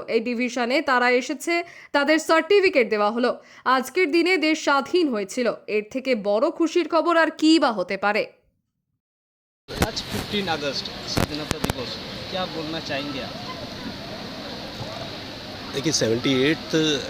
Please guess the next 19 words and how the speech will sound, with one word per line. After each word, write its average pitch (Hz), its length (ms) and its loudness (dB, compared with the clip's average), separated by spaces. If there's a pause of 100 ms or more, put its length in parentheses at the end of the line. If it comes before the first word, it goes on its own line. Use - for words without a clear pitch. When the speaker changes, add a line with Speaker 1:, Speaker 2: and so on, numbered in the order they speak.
Speaker 3:
इंडिपेंडेंस 123 500 4
डे 131 360 2 (380)
हम 123 460 0 (120)
अलीपुरद्वार 123 460 2
मंडल 117 280 2
में 120 140 4
आज 113 160 0
मना 107 220 0
रहे 117 160 2
हैं। 110 220 -4
अ, - 40 -10 (1120)
जैसा 113 220 0
कि 123 120 0
अभी 120 140 2
आपने 123 260 2
देखा 117 340 -2
कि 120 140 -4
आरपीएफ़ 113 800 -4
और 110 180 -2